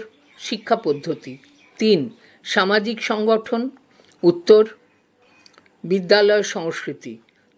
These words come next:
চার, সাংস্কৃতিক বৃদ্ধি। উত্তর, শিক্ষার বিষয় নির্ধারণ। প্রশ্ন ছয়,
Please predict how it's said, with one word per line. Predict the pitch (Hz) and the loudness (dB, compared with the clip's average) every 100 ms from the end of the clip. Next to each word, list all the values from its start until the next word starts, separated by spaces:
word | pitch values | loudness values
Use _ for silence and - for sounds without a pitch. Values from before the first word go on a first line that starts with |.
| _ | _
চার, | - 202 151 120 - _ | 2 2 2 -4 -12 _
সাংস্কৃতিক | - - 185 196 - 220 214 202 170 | -16 -10 -6 -6 -8 -10 -10 -10 -6
বৃদ্ধি। | 202 165 - 240 - _ _ _ 190 | -6 -8 -10 -10 -12 _ _ _ 0
উত্তর, | 185 - 226 226 226 _ _ _ _ _ - | 0 6 8 8 4 _ _ _ _ _ -20
শিক্ষার | - 214 208 233 202 | -6 -6 -2 0 0
বিষয় | 180 185 220 208 | -2 -4 -2 -2
নির্ধারণ। | 165 139 143 151 120 120 - _ _ _ _ _ _ _ - _ - - - - - | -4 -10 -8 -8 -8 -14 -20 _ _ _ _ _ _ _ -20 _ -20 -20 -20 -20 0
প্রশ্ন | 208 208 - 233 | 4 4 4 -2
ছয়, | 226 190 113 | 0 0 0